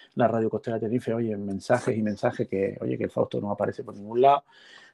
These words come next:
y eso va increciendo. Se traen aviones Grumman Albatros del grupo antisubmarino de Jerez de la Frontera. Estamos hablando de aviones de guerra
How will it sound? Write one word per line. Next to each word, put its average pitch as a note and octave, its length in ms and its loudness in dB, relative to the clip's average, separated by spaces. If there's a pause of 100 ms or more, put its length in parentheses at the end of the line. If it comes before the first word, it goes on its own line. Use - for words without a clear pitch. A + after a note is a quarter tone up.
(100)
y D#3 160 6
eso E3+ 220 4
va F3 140 2
increciendo. C3 600 -4
Se B2 180 -6
traen F#3+ 480 -2 (400)
aviones D#3 640 -4
Grumman E3+ 380 -6
Albatros C#3 720 -2 (420)
del C3 300 0
grupo F3+ 500 2
antisubmarino E3+ 1300 2
de E3 100 4
Jerez - 240 2
de D#3+ 80 4
la D#3+ 80 2
Frontera. D3+ 360 0
Estamos C#3 180 6
hablando F3 240 6
de F3+ 80 6
aviones C#3+ 360 -2 (160)
de F2 140 -8
guerra F#3+ 400 4